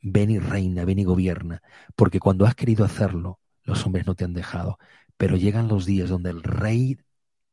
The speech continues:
de la gloria, con su reino,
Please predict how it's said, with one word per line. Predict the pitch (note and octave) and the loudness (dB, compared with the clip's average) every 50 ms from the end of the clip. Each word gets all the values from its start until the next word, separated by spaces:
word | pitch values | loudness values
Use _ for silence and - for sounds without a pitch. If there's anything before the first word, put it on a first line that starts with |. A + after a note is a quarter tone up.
| _ _ | _ _
de | - F#2+ F2+ - G2 | -20 -10 -4 -2 -2
la | F#2 F2+ E2+ E2+ | -2 -2 -6 -4
gloria, | F2 F#2+ F#2+ F#2+ G2 F#2+ F2+ E2 E2+ E2 F2+ - _ _ | -2 0 2 4 4 2 2 0 -4 -10 -10 -14 _ _
con | - - A2+ G2 F2+ | 2 4 4 4 2
su | - - - - D3 C3 | 0 -6 -2 0 0 0
reino, | G2+ G2 G#2 G2+ F#2 F2 E2 E2 E2 | 0 0 -2 -2 -2 -2 -6 -8 -12